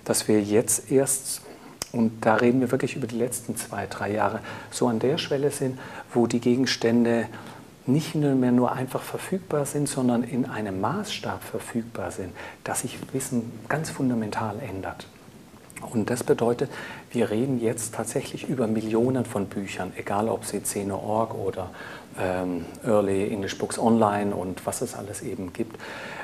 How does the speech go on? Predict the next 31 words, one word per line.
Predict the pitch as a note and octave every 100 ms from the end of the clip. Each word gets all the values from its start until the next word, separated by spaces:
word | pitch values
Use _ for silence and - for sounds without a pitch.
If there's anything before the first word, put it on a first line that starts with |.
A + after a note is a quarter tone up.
| -
ähm, | A2+ G2+ A2 A#2+ - -
so | - C3
dass | C3 - - - - -
es | A#2+ G#2+
möglich | A2 D3 B2+ -
wird, | B2+ B2
einen | G#2+ G2+ G2
Kontinent | - G2+ G#2 G2 C3 -
zu | - -
vermessen, | - G3 - - A#2+ - - -
der | A#2+ A2+
vorher | - A#2+ C#3+
schlichtweg, | - D#3+ - D3+ F3+
es | E3 D3
war |
als | C#3+ C3+
Fragestellung | B2 C#3+ E3 - C3+ C3+ C#3+ C3+ - - - -
vielleicht | - G#2 - A#2
denkbar, | F3+ A#3 - F2+ - - - - -
aber | - G2+
nicht | A2 A2 -
zu | A#2
formulieren, | - G#2+ G#2 D#3 B2
denn | F#2
jeder | F#2+ F#2+ F#2
hätte | F#2+ G#2+
gesagt, | - A#2 - - A#2+
wie | A2+
wäre | A2 G2+
es | -
möglich? | G2 F#2+ F#2+